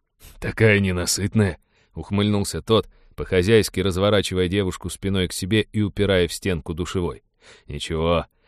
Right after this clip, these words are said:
скоро со всеми успеешь хорошенько познакомиться. Станете лучшими друзьями».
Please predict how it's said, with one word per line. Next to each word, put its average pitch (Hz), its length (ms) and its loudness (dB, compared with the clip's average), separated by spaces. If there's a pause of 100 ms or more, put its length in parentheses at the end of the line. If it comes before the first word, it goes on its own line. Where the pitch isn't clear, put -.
(160)
скоро 98 400 2
со 98 180 2
всеми 101 360 2
успеешь 95 500 -2 (100)
хорошенько 110 600 2
познакомиться. 101 800 0 (300)
Станете 123 580 2
лучшими 113 440 4
друзьями». 87 640 -2